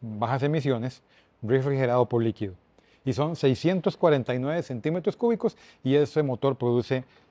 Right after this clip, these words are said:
noventa y tres coma siete caballos de fuerza,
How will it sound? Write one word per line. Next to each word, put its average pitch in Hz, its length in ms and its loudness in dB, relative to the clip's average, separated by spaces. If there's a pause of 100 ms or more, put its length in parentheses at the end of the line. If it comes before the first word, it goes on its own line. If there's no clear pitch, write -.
noventa 120 520 -2
y 110 40 -4
tres 147 340 0
coma 147 360 -2 (120)
siete 139 520 -2 (320)
caballos 120 400 -2
de 139 60 0
fuerza, 185 360 -2